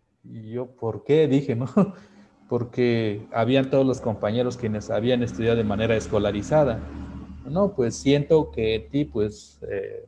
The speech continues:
puedo trabajar, pues, te invito". Entonces, así fue que fui adjunto de la maestra en el tema del lenguaje y comunicación.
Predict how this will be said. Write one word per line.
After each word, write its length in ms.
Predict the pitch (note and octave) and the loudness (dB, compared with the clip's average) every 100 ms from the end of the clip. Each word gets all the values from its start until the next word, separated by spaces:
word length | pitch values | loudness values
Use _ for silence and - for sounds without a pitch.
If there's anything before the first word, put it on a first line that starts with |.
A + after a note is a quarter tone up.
| _ | _
puedo 480 | A#2+ A#2 A2 G2 - _ - | 2 2 2 -2 -6 _ 0
trabajar, 560 | A2+ A2 G#2+ - F#3 - | 2 2 0 -4 -6 -6
pues, 880 | G#2 - - _ _ _ _ _ _ | -10 -10 -20 _ _ _ _ _ _
te 80 | A2+ | -4
invito". 460 | A2 D#3 - C#3 - _ - | -2 -4 -4 -10 -10 _ -10
Entonces, 240 | A#2 A#2+ | -6 0
así 320 | A#2+ A2+ C3 C3 | 0 2 0 0
fue 280 | C#3 B2+ | 0 -2
que 480 | B2 G#2+ G2 G2 G2 _ _ _ - | -2 -2 -2 -4 -12 _ _ _ -12
fui 340 | - B2 A#2 A#2+ | -2 0 0 0
adjunto 600 | G#2+ - C3+ B2+ A#2 A#2 | -2 0 0 0 -2 -4
de 180 | A2 G2+ | -4 -4
la 160 | G2 | -6
maestra 640 | G2+ G#2 A#2 A#2 A2+ A#2+ G2+ | -8 -8 -8 -8 -8 -8 -8
en 220 | G2 G2 | -8 -12
el 140 | G2 | -10
tema 260 | - A2+ G#2+ | -8 -6 -6
del 300 | G2+ G2 G2 _ - | -6 -8 -12 _ -10
lenguaje 760 | G#2+ G#2+ A2+ C3 B2+ G#2 G#2+ _ _ _ _ _ _ - | -8 -4 0 -2 -2 -10 -10 _ _ _ _ _ _ -10
y 220 | G#2+ G2+ | -8 -6
comunicación. 880 | A2 G#2 G#2 G#2 G#2 - C#3 F#3 | -6 -4 -4 -4 -6 -2 -2 -2